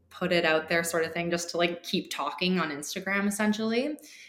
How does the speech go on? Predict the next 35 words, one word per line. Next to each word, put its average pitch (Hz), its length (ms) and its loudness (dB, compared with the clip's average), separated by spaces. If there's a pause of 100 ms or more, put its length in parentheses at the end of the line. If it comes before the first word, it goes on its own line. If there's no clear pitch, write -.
(140)
And 196 280 2
those 190 460 4
photos 185 640 2
would 185 180 2
always 175 480 4
do 175 400 2
so 190 580 2
much 190 300 2
better 175 640 0 (240)
than 190 180 4
everything 180 560 4
else 165 260 -2
that 175 140 0
I 170 100 4
had 170 180 -2
put 175 200 -2
up, 160 280 2
like, 170 260 -2
weeks 175 380 -2
prior. 165 680 4
And, 170 100 -2
like, - 180 -12
they 175 140 4
would 165 120 -2
get 170 120 -2
all 165 160 0
the 175 80 -2
saves 170 500 2
and 165 80 -6
all 160 160 -4
the 165 80 -4
likes 160 420 -6
and 160 340 -18
yada, 160 260 -4
yada. 165 400 -2